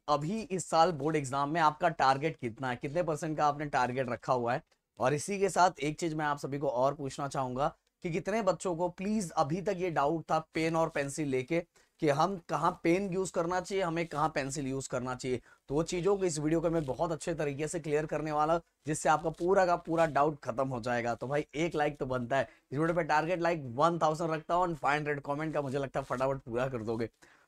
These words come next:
तो अगर मैं बात करूँ गाइस, देखो, स्ट्रेट फॉरवर्ड बात बोलूंगा और जिससे आप एकदम आराम से सब चीजें समझ जाओगे। देखो, जो आपका लैंग्वेजेस होता है,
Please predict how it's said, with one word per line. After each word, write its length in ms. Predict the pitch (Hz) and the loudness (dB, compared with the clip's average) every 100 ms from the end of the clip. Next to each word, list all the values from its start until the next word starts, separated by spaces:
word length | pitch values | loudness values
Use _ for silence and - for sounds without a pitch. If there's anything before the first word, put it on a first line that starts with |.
| - | -2
तो 60 | |
अगर 140 | 170 226 | 2 4
मैं 140 | 226 | 6
बात 280 | 175 175 - | 8 8 6
करूँ 160 | 185 165 | 0 2
गाइस, 280 | 156 - | 0 -2
देखो, 260 | 139 175 208 | -2 0 2
स्ट्रेट 400 | - - 208 202 | 0 4 4 6
फॉरवर्ड 300 | 190 185 185 | 4 4 4
बात 180 | 156 160 | 2 2
बोलूंगा 480 | 147 143 147 170 - - _ _ | 2 2 2 0 -2 -16 _ _
और 180 | 123 143 | 4 4
जिससे 320 | 147 156 214 | 2 -2 4
आप 260 | 190 190 - - - | 6 6 0 -20 -10
एकदम 300 | 139 143 190 | -4 2 6
आराम 260 | 170 170 180 | 8 6 4
से 120 | 185 | 0
सब 140 | 175 | -2
चीजें 240 | 151 160 170 | 0 0 0
समझ 280 | 151 139 123 | 0 -2 0
जाओगे। 340 | 120 110 98 _ _ _ _ - _ _ _ - | -2 -2 -6 _ _ _ _ -20 _ _ _ -6
देखो, 320 | 127 147 202 - - _ _ - | 0 2 2 0 -18 _ _ -4
जो 140 | 123 | 6
आपका 400 | 180 160 156 - | 10 10 8 6
लैंग्वेजेस 600 | 160 139 135 147 170 160 | 6 6 4 2 0 0
होता 220 | 139 117 | -4 0
है, 80 | 120 | -2